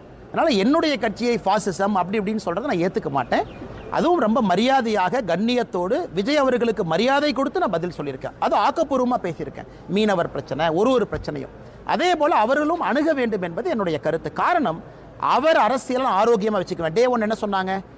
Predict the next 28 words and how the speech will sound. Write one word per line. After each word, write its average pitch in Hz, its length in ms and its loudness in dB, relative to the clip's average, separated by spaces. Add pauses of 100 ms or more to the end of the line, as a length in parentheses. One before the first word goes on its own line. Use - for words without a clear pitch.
(140)
"நான் 175 140 0
ஆரோக்கியமான 208 540 2
அரசியல் 185 300 0
தான் 196 160 -4
பண்ணுவேன், 185 400 -2 (400)
நான் 190 160 2
வந்து 196 200 2
யாரையுமே 190 440 2
பேச 185 280 -2
மாட்டேன்." 180 420 -2
டே 208 120 0
ஒன் 208 240 2
சொன்னாரு. 185 340 0 (220)
இன்னைக்கு 208 200 0
ஒரு 226 140 4
வருஷம் 240 280 0
கழிச்சு 214 240 -2
விஜய் 208 200 0
அவர்களுடைய 208 340 0
பேச்சு 220 280 0
நேத்து 185 180 0
எப்படி 185 220 0
இருந்துச்சு? 175 340 -6 (1200)
ஆ, 170 160 2
இன்னைக்கு 196 360 2
சொல்றாரு, 208 200 2
"ஸ்டாலின் 196 520 0
மாமாங்கிறாரு." 156 580 -2